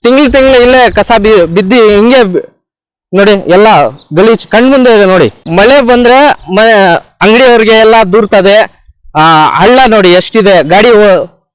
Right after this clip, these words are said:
ಒಂದ್ ಫ್ಯಾಮಿಲಿ ಕರ್ಕೊಂಡು ಹೋಗ್ಬೇಕಂದ್ರೆ ಒಂದ್ ಅರ್ಧ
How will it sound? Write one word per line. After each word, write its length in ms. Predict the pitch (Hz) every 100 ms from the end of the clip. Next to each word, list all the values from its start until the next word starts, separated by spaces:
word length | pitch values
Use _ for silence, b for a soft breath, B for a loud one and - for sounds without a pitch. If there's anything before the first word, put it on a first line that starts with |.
| -
ಒಂದ್ 180 | 180 185
ಫ್ಯಾಮಿಲಿ 320 | 233 269 277
ಕರ್ಕೊಂಡು 440 | 240 233 254 240
ಹೋಗ್ಬೇಕಂದ್ರೆ 880 | 233 202 220 190 160 160 214 254 - b b b - 175
ಒಂದ್ 140 | 202 202
ಅರ್ಧ 220 | 196